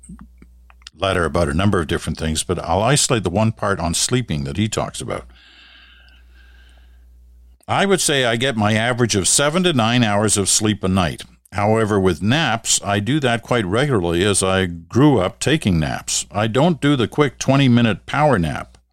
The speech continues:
I go all in with a one to two hour naps at a time.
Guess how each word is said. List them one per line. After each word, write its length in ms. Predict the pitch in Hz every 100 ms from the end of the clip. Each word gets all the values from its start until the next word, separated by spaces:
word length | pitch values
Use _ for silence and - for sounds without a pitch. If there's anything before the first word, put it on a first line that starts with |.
| -
I 140 | 120
go 240 | 117 135
all 240 | 131 170 151
in 240 | 147 131
with 120 | 90 90
a 60 |
one 260 | 85 127 151
to 80 | 101
two 280 | - 143
hour 220 | 123 117 90
naps 420 | 87 76 - -
at 100 | 76
a 40 |
time. 400 | 69 95 98 65